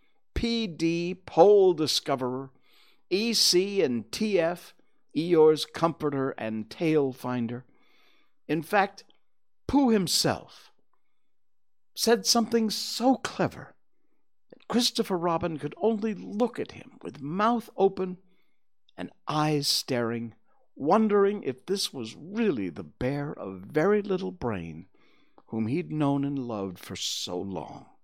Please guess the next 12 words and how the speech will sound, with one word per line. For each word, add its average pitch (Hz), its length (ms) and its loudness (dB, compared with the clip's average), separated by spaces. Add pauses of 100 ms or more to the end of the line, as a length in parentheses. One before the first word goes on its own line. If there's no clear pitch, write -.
(1400)
"We 240 140 2
might 262 420 2
go 220 500 2 (580)
in 202 160 -4
your 220 260 4
umbrella," 196 840 2 (600)
said - 360 -4
Pooh. - 380 -14 (920)
"Huh?" 113 360 -10 (1400)
"We 240 280 -2
might 202 720 0
go 185 640 -2